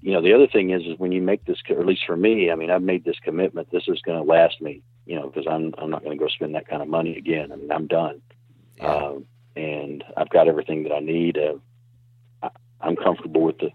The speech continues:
Speaker 1: with the choices, and I'm comfortable that I was able to do it, uh, not cheap, but a lot cheaper than just, you know,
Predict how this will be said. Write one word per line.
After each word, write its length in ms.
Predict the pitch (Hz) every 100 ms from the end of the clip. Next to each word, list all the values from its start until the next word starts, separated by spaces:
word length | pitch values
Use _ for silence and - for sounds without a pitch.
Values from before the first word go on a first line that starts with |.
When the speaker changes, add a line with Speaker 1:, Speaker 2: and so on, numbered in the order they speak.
| -
Speaker 1:
with 120 | 90
the 80 | -
choices, 380 | - 95 90 92
and 80 |
I'm 100 | 104
comfortable 340 | 92 139 - 104
that 80 | 95
I 100 | 90
was 100 | 87
able 240 | 90 87
to 120 | 82 -
do 260 | 92 90
it, 100 | 82 - _ _ _ _ -
uh, 320 | 82 80 -
not 320 | 98 107 -
cheap, 360 | - 101 90 -
but 120 | 85
a 40 | 80
lot 220 | 85 -
cheaper 340 | - 92 85
than 220 | 80 80 76
just, 260 | 78 -
you 60 | 82
know, 180 | 76